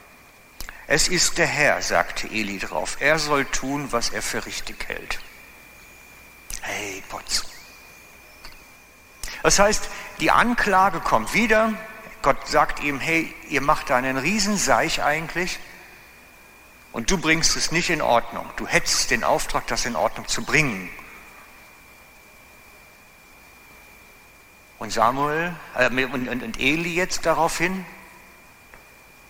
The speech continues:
„Der Herr tue, was ihm gefalle.“ Nichts. Im Prinzip macht er nichts.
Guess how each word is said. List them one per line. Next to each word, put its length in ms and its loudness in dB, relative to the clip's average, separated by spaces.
„Der 80 -4
Herr 200 2
tue, 300 -2
was 200 0
ihm 140 -4
gefalle.“ 400 -6
Nichts. 420 -2
Im 100 -6
Prinzip 340 -2
macht 220 2
er 80 -2
nichts. 480 -2